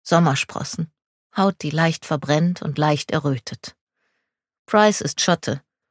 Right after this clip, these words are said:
ursprünglich aus Glasgow, und hat den Akzent nie abgelegt, obwohl er vor zwanzig Jahren hierher gezogen ist,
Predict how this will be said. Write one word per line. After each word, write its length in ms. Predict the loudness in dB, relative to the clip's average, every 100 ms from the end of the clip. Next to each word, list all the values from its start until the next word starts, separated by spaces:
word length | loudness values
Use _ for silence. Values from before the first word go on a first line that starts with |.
| 0
ursprünglich 580 | 2 2 -2 -2 -2
aus 140 | -4 2
Glasgow, 560 | 4 4 2 -2 -2 -4 _ _ -4
und 140 | 0
hat 140 | 0
den 120 | 2 0
Akzent 400 | -2 0 2 4
nie 160 | 4
abgelegt, 600 | 4 0 -2 0 -2 -4
obwohl 280 | -6 0 2
er 80 | 2
vor 200 | 0 -4
zwanzig 420 | 2 2 2 0
Jahren 240 | 2 2
hierher 300 | 2 2 2
gezogen 400 | 0 -2 -2 0
ist, 260 | -2 -4 -12